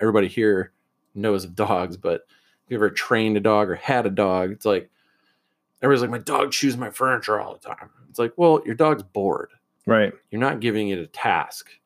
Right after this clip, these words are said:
Speaker 1: So it's finding something to do.
Speaker 2: Right.
Speaker 1: That just happens to be the leg of your couch, <laughs> right?
Speaker 2: Right.
Speaker 1: 'Cause it's like, "Oh, I'm gonna chew that."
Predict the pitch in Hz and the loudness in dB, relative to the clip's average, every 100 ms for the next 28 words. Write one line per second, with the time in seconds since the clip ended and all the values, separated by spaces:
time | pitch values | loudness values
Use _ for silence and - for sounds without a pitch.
0 | _ _ - - 104 - - 110 123 117 | _ _ -10 -2 -2 -2 -4 0 2 0
1 | 92 90 - 92 101 92 98 165 90 - | -4 -8 -8 -8 -8 -6 2 4 4 -2
2 | - 95 92 - 90 90 90 - 92 - | -2 -2 -2 -4 -8 -8 -12 -6 -6 -6
3 | 95 92 98 101 98 85 85 82 82 95 | -16 -14 -6 -6 -6 -6 -4 -4 -6 -8
4 | - 143 - - - _ - 151 - - | -4 -4 -4 -10 -18 _ -18 -16 -10 -8
5 | - 147 135 135 117 - 113 - 127 - | 2 4 6 4 0 -10 -12 -8 -8 -4
6 | 190 139 - 101 117 123 190 113 - | -6 -6 -8 -8 -8 -4 -2 -2 -4